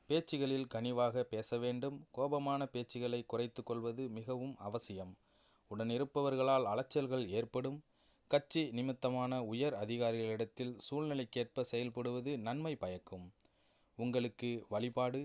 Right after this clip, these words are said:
செவ்வாய்க்கிழமை தோறும் முருக பெருமானை தீபம் ஏற்றி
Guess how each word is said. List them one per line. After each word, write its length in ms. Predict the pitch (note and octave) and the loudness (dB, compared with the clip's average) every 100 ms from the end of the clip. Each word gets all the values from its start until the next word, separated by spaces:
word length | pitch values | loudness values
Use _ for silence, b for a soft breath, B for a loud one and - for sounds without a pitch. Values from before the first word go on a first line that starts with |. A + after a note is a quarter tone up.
| D3+ b b b - | -8 b b b -2
செவ்வாய்க்கிழமை 720 | D3 D3 D#3+ D3 C3+ C3+ C#3 B2+ | 0 4 4 4 2 2 2 0
தோறும் 380 | C3+ C3+ C#3 C3 - | 0 0 0 -4 -4
முருக 340 | A#2 C#3+ D3+ | -2 0 0
பெருமானை 560 | D3+ A#2+ A#2+ A#2+ A#2+ A#2+ G2 | 0 0 0 -2 -2 -4 -4
தீபம் 340 | A2 A#2+ B2 | -4 -2 -2
ஏற்றி 380 | A2+ A#2+ - B2 | -2 -4 -4 -8